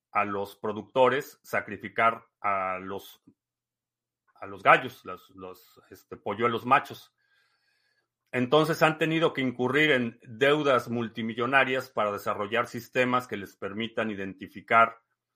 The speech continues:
el sexo del embrión antes de que nazca. Simplemente con esa medida eliminas la competencia a pequeña escala.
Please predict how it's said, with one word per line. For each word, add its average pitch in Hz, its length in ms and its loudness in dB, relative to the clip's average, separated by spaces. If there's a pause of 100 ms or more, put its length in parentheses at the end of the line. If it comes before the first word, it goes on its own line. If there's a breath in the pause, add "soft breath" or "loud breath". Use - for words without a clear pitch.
(380)
el 104 200 -4
sexo 143 760 0
del 104 260 -4
embrión 131 580 2 (400)
antes 139 420 4
de 117 120 -2
que 131 80 -2
nazca. 156 480 -2 (200)
Simplemente 170 640 4
con 135 180 0
esa 160 200 2
medida 147 580 -2 (320)
eliminas 143 720 0 (260)
la 123 280 -2
competencia 127 520 -4
a - 40 -18
pequeña 123 280 -4
escala. 127 420 -4